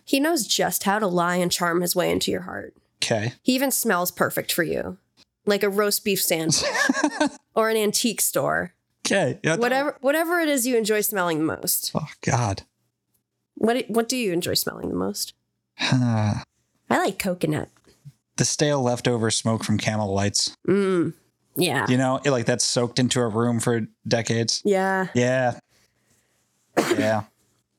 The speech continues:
Speaker 2: I know that's fucked up, but, <laughs> you
Speaker 1: <laughs>
Speaker 2: know,
Speaker 1: But, but it just is.
Speaker 2: it's comforting.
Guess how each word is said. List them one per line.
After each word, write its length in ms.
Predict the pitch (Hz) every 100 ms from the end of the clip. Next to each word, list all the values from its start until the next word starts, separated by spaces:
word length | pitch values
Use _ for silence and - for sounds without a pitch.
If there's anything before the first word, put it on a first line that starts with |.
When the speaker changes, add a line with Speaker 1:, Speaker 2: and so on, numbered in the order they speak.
| -
Speaker 2:
I 80 | 147
know 160 | 165
that's 180 | 151 -
fucked 240 | 135 113 127
up, 220 | 110 - -
but, 220 | 98 - - 214 - -
<laughs> 360 | - - 381
you 160 | 339 -
Speaker 1:
<laughs> 20 |
Speaker 2:
know, 260 | 269 - 156
Speaker 1:
But, 80 | 214
but 100 | 240
it 80 |
just 260 | 202 233 -
is. 260 | 226 185 -
Speaker 2:
it's 140 | -
comforting. 500 | - 170 180 156 170